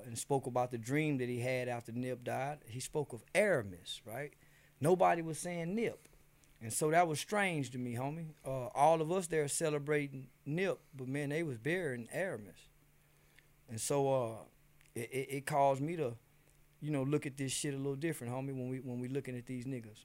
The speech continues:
Uh, we need to know who the people are behind the characters. And so, uh, you know, that's, that's my problem. So I'm talking to the rapper. I'm talking to the rap lyric. I'm talking to the rap industry. I ain't talking to the, the, the, the, the men.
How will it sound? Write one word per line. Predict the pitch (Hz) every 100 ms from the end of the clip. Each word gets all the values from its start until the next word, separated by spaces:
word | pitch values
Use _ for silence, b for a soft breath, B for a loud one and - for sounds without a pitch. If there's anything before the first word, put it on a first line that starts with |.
| -
Uh, | 123 117
we | 120
need | 147 143 135
to |
know | 139 139
who | 139
the | 139
people | - 214 - 123 123
are | 110 - _
behind | - 120 135 135
the |
characters. | 131 196 175 131 - - - B B B -
And | 127 120
so, | - 135 127
uh, | 127 117 107 101 - - - _ _ - - - - - _ _
you | 120 143
know, | 127 151 _ _ -
that's, | 131 143
that's | - 143 -
my | 135
problem. | 131 180 135 117 107
So | - 117 120
I'm | 120 160
talking | - 143 135 127
to | 135
the | 123
rapper. | 123 170 143 - 85 -
I'm | 120 135
talking | 143 135 127
to | 117 139
the | 120
rap | 123 143 127
lyric. | 139 185 135 92 - -
I'm | 120
talking | - 139 123 120
to | 143
the | 127
rap | 131 131 - -
industry. | 180 127 - - B B B -
I | 165
ain't | 175
talking | - 175 - 120
to | 127
the, | 117 104
the, | 110 101 -
the, | 117 113 127
the, | 113 110
the | 107
men. | 127 214 170 165